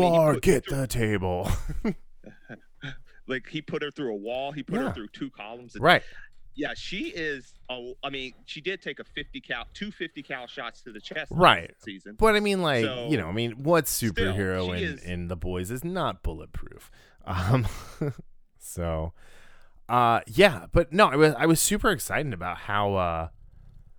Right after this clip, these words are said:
Speaker 1: how powerful she was. Um, you know, and, and then the way, the way the, the episode ended, but yeah, I,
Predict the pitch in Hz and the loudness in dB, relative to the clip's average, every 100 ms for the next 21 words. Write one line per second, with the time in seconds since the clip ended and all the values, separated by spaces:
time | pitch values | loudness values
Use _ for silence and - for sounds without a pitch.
0 | - - - - - - - - _ _ | -20 -20 -20 -18 -16 -16 -16 -20 _ _
1 | - _ _ _ _ - 139 131 95 98 | -20 _ _ _ _ -10 -4 2 4 6
2 | 139 185 90 76 - 76 69 - - - | 4 2 -2 -10 -12 -14 -14 -14 -14 -14
3 | - _ 104 101 95 87 82 80 - - | -18 _ -4 -2 -2 -4 -6 -8 -12 -20
4 | - - - - 120 90 90 104 101 95 | -20 -20 -16 -4 -2 -2 -2 -2 -2 -4
5 | 87 98 98 95 92 95 85 95 95 95 | -6 -6 -4 -4 -4 -6 -8 -6 -2 -2
6 | 82 - 92 90 90 87 - 87 - - | -4 -6 -6 -6 -6 -8 -8 -12 -8 -6
7 | 90 82 127 107 69 - 85 - _ _ | -6 -8 -10 -10 -12 -8 -8 -8 _ _
8 | _ - - - _ - - - - - | _ -20 -20 -20 _ -18 -18 -20 -20 -10
9 | 120 147 131 95 123 | 0 2 2 -2 -4